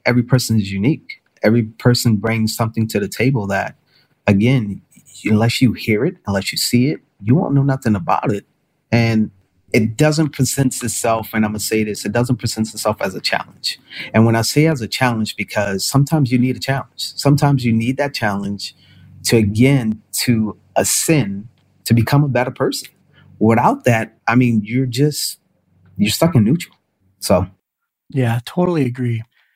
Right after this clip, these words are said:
Speaker 2: You know, one of my favorite movies growing up was White Men Can't Jump. Just absolutely loved that movie. And, uh,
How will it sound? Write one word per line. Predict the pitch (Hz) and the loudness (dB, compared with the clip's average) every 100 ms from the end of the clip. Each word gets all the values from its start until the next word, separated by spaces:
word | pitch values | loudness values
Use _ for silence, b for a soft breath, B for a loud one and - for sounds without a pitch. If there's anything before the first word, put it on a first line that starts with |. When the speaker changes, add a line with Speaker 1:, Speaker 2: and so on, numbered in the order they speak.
| _ - | _ 0
Speaker 2:
You | |
know, | 147 143 | 2 2
one | 135 151 180 | 2 0 2
of | |
my | 175 131 | 2 -2
favorite | - - 143 156 151 151 | -4 -4 0 0 0 -4
movies | 135 131 131 147 160 - b b _ | -2 -2 -2 -4 -4 -8 b b _
growing | 135 139 135 | 0 0 2
up | 135 143 | -2 -4
was | 123 117 | -4 -4
White | 120 127 127 | 0 0 0
Men | 127 | -2
Can't | - 127 117 | 0 -2 -2
Jump. | 120 107 - _ _ | -2 -4 -4 _ _
Just | 151 139 - | -2 -2 -2
absolutely | 151 160 - 175 151 135 | 0 0 2 0 2 0
loved | 127 135 131 | 0 -2 -2
that | 127 123 | -2 0
movie. | 131 127 120 117 - | 0 2 0 -2 -2
And, | 143 131 127 | 0 2 2
uh, | 127 120 117 | 0 -2 -2